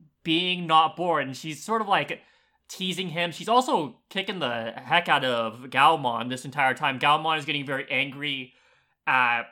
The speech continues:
Nanami insisting that, oh, Thomas, like, joined Dats to boost his own ego, and, like, he's, like, not really, like, a defender of justice, but, like, he's doing it so he can exert, like, his genius ability. And Gaomon is getting very mad, but also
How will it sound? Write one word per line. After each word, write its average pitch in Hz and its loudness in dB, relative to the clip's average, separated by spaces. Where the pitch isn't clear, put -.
Nanami 165 2
insisting 156 -10
that, 127 2
oh, 131 2
Thomas, 185 4
like, 151 -4
joined 151 -6
Dats 127 4
to 151 -10
boost 139 -8
his 147 -8
own 139 -2
ego, 131 0
and, 127 0
like, 127 0
he's, 156 -6
like, 151 0
not 175 4
really, 165 0
like, 147 0
a - -10
defender 151 -4
of 127 -8
justice, 131 -4
but, 147 -4
like, 123 -2
he's 160 -10
doing 151 -6
it 151 -8
so 165 -8
he 151 -8
can 160 -6
exert, 131 -6
like, 120 -10
his 131 -12
genius 120 -8
ability. 131 -8
And 131 -6
Gaomon 165 2
is 147 -6
getting 143 -6
very 143 -2
mad, 123 2
but 123 -6
also 127 -4